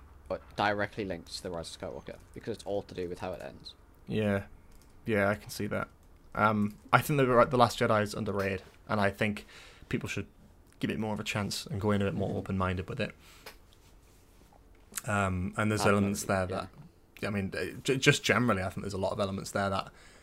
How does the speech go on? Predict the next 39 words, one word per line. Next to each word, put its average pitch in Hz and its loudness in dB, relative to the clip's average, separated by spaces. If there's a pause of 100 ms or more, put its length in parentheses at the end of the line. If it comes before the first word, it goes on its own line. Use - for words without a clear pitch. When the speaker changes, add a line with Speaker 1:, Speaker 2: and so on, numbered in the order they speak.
(960)
Speaker 2:
and, 165 12
and 180 8
you 165 6
can 175 10
read 185 8
into 202 8
it - 12
either 147 10
way. 120 6
You 127 -2
can 127 2
look 165 8
at 143 4
some 143 2
stuff 127 0
that, - 0
that - -4
supports - 0
your, 113 -2
your 107 -2
thinking. 139 2
You 117 0
Speaker 1:
Yeah. 104 -4
Speaker 2:
can 107 -2
look 101 -4
at - -6
stuff 104 0
that - -8
opposes 123 -2
your 120 0
thinking. 123 0
You 104 0
can - -8
change 120 0
your 113 0
mind 101 0
all 95 -2
the 110 -6
time. 101 -2